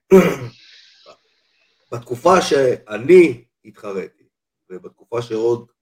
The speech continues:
כמה שהיו מתחרים, בהתחלה, בהתחלה, אה, לא היו קרבות M M A כמו שיש היום כל הזמן. היינו צריכים כל הזמן להתחרות בענפים הבודדים גם.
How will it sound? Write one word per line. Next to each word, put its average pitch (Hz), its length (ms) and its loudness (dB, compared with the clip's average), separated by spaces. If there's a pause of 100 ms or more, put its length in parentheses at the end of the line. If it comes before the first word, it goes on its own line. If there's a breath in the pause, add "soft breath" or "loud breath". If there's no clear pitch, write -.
כמה 104 340 -14
שהיו 98 340 -10
מתחרים, 98 540 -10 (400)
בהתחלה, 101 440 -8
בהתחלה, 98 460 -10 (1040)
אה, 90 480 -8
לא 123 200 4
היו 175 280 8
קרבות 131 360 4
M 120 240 2
M 107 100 2
A - 40 -12
כמו 110 160 -6
שיש 101 580 -6 (120)
היום 98 400 -2
כל 98 200 -2
הזמן. 92 280 -10 (640)
היינו 185 300 -4
צריכים 127 400 -2
כל 175 200 0
הזמן 170 240 -2
להתחרות 135 520 -2
בענפים 113 480 -4
הבודדים 127 560 2
גם. 104 140 -10